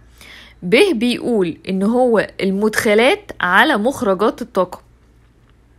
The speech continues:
آه، جيم بيقول مجموع التفاعلات، صح، اللي هو الهدم والبناء اللي بتحصل جوه كل خلية. د بيقول مدى سرعة فقدان الشخص للوزن، غلط.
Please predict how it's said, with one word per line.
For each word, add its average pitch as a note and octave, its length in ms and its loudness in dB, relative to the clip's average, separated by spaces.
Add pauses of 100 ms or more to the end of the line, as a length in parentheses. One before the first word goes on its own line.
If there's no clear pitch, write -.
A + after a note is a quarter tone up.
(1080)
آه، G3 160 2
جيم B3+ 420 -2
بيقول C4+ 420 0
مجموع G#3+ 340 0
التفاعلات، G3+ 800 -2
صح، - 480 -6 (880)
اللي F3 180 -4
هو F#3+ 220 0
الهدم A3+ 380 0
والبناء G3+ 460 -2 (420)
اللي F#3 120 -4
بتحصل G3+ 420 -6
جوه F3 180 -2
كل A#3+ 260 -4
خلية. E3+ 320 -6 (640)
د F3+ 140 4 (240)
بيقول A#3 420 -4
مدى B3 300 0
سرعة A#3 340 -2
فقدان G#3 840 -2 (520)
الشخص - 680 -4
للوزن، G#3 520 2 (260)
غلط. F#3+ 480 -2